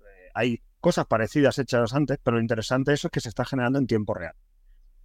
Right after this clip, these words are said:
Eh, o sea que yo podría, en teoría, estar ahora mismo hablando contigo mientras mi imagen es transformada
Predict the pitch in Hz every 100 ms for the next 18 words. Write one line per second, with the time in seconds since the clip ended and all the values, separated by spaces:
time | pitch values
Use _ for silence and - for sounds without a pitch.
0 | - 107 101 98 92 - 113 101 113 123
1 | 120 127 127 113 117 95 110 131 131 -
2 | 113 117 117 117 120 139 110 - 120 123
3 | 123 120 165 165 180 135 143 131 139 123
4 | 127 127 135 131 131 - 131 - 117 135
5 | 151 143 180